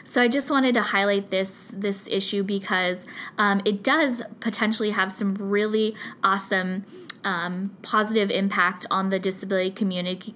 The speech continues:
community because, again, the disability community makes up a huge fraction of those who are currently,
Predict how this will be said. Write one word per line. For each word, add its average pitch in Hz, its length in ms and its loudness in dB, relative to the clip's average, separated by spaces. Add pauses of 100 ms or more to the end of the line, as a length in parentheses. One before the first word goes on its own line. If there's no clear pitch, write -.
(120)
community 180 580 0 (360)
because, 196 580 2 (720)
again, 247 480 4
the 233 80 2
disability 208 500 0
community 196 520 0
makes 180 280 -4
up 196 140 -6
a 208 60 -2
huge 208 360 -4
fraction - 560 -2
of 185 220 -4
those 185 360 -2
who 190 220 2
are 175 240 0
currently, 180 560 -4